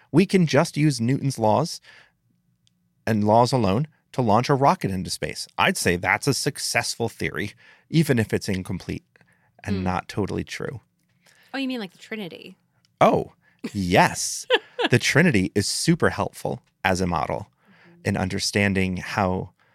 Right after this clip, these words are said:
Speaker 1: uh, I think that at the heart of the Trinitarian theology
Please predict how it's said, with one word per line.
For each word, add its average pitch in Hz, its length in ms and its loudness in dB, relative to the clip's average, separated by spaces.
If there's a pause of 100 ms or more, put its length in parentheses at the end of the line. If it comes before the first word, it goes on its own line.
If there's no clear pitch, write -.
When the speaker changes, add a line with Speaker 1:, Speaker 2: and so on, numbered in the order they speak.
(460)
Speaker 1:
uh, - 300 -6 (100)
I - 60 -4
think - 180 -6
that - 160 -2
at 98 100 -4
the 98 60 -2 (160)
heart 110 240 4
of 101 180 -2
the 95 140 -2 (380)
Trinitarian 104 640 -2
theology 98 440 0